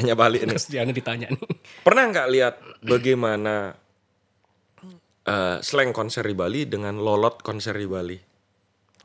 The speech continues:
Speaker 2: Ya, Ana belum pernah sih nonton lolot
Speaker 1: Iya.
Speaker 2: ya, tapi Ana tak pernah nonton slang.
Speaker 1: Iya,
Speaker 2: Aha.
Speaker 1: artinya, eh, seba-, eh, saya contoh pengalaman saya, bagaimana ramenya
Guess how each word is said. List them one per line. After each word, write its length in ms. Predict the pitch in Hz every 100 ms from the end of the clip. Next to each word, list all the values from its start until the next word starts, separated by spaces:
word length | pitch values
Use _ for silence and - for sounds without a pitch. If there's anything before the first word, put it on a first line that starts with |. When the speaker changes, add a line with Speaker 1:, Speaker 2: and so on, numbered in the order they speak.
| _ _ _ _
Speaker 2:
Ya, 140 | - 110
Ana 160 | 156
belum 200 | 180 156
pernah 200 | 151 208
sih 80 | -
nonton 240 | 143 123
lolot 240 | 120 127 151
Speaker 1:
Iya. 100 | 165 156
Speaker 2:
ya, 20 | 123
tapi 260 | - 151 196
Ana 160 | 185
tak 160 | 180 170
pernah 160 | 165 170
nonton 240 | 127 117
slang. 200 | 113 110
Speaker 1:
Iya, 240 | 104 95 92
Speaker 2:
Aha. 320 | 110 104 110 98
Speaker 1:
artinya, 520 | - 107 107 131 135 - _ _ _ _ _ - _ _
eh, 920 | 110 110 107 104 101 101 98 95 90 73
seba-, 380 | - 123 117 -
eh, 180 | 120
saya 280 | 120 120 120
contoh 260 | 139 117 123
pengalaman 440 | 120 110 104 104
saya, 240 | 101 127 131 - _ _ _ _
bagaimana 720 | - 117 104 110 107 104 110 110 107 107 107 98 131 _ _ _ _ _ _ _ _ _ _
ramenya 1040 | - 120 165 180 190 190 190 214 185 127